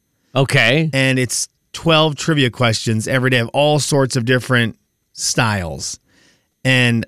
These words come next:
Speaker 2: I, Jay, I just, Wordle opened the door for all this stuff. And anymore, you could have a really fun, uh, this could be a shout out to Sun-, Sunrise.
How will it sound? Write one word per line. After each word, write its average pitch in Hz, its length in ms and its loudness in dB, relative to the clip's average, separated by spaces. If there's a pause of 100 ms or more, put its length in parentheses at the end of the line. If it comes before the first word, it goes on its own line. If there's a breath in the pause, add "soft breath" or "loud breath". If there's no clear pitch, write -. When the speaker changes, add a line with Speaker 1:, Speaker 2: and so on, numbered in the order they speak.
(100)
Speaker 2:
I, 101 120 -6 (560 soft breath)
Jay, 151 180 2
I 117 180 2
just, 208 200 -4
Wordle 175 580 2
opened 156 340 0
the 135 60 0
door 127 260 2
for 131 180 0
all 127 140 2
this 127 180 0
stuff. 139 340 0 (400 soft breath)
And 135 260 2
anymore, 160 720 2
you 139 300 -2
could 220 160 0
have 123 480 2
a 113 120 -2
really 147 520 2
fun, 127 760 0
uh, - 120 -10
this 87 300 -8
could 120 120 -4
be 120 100 0
a 120 100 2
shout 127 320 0
out 131 120 0
to 139 100 -2
Sun-, 180 320 -2
Sunrise. 139 600 -2